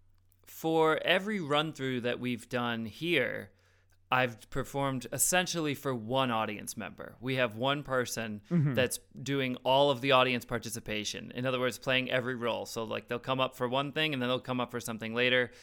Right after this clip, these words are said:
Speaker 2: Right.
Speaker 1: And also, they're the only person really, with a couple others sprinkled in, um, that are part of our team as well, like, that are the only ones really reacting from in the audience. So I feel like after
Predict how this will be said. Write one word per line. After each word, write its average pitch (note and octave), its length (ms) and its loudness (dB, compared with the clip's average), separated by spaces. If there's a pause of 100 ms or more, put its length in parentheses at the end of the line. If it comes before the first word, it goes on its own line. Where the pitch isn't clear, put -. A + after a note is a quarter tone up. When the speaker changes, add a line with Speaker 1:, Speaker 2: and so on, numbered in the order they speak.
Speaker 2:
Right. A2+ 240 -2
Speaker 1:
And B2+ 180 0
also, C3 300 4
they're B2+ 180 6
the B2 180 4
only C3 260 0
person A#2 480 -2
really, C3+ 600 2 (360)
with B2+ 160 -4
a B2 60 -2
couple C3+ 280 -4
others A#2+ 260 0
sprinkled A#2 420 -6
in, A#2 300 -2 (600)
um, A2 720 -2
that A2+ 180 -4
are A2+ 80 0
part A2+ 220 -2
of G#2+ 80 -4
our G#2+ 100 0
team G#2+ 320 -6
as G2+ 100 -10
well, B2+ 220 6
like, A2+ 320 2
that C3 180 2
are B2+ 220 4 (100)
the C#3+ 140 0
only C#3+ 140 0
ones B2 120 -4
really B2 200 0
reacting A#2 640 2
from A#2 220 -4
in A2+ 100 -4
the A2+ 140 -2
audience. A2 420 0
So A2+ 280 -2
I D3+ 200 6
feel D#3+ 260 0
like A#2 340 2 (460)
after B2+ 720 0